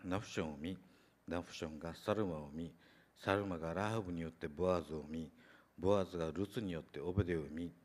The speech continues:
オベデがエッサイを産み、エッサイがダビデ王を産んだ。十六、十七。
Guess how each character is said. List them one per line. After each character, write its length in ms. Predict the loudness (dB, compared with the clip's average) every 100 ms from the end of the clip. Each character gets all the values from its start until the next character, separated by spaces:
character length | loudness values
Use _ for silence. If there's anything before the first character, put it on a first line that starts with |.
| -20 _ _ -4
オ 80 |
ベ 140 | 0 2
デ 140 | 2
が 180 | 0 0 -4
エ 60 | -6
ッ 40 |
サ 240 | -4 -2
イ 120 | -2 -2
を 20 |
産 80 | -6
み、 200 | -8 -8 -16 -20 _ _
エ 80 | -4
ッ 180 | -4 -4
サ 80 | -2
イ 100 | 4
が 240 | 4 2 -2
ダ 120 | 0 0
ビ 100 | 0
デ 160 | -2 0
王 60 |
を 360 | 0 0 0 -2
産 80 | -6
ん 60 | -10
だ。 80 | -16 _ _ _ _ -2
十 220 | 2 2
六、 280 | 0 -2 -6
十 200 | -4 -4
七。 240 | -6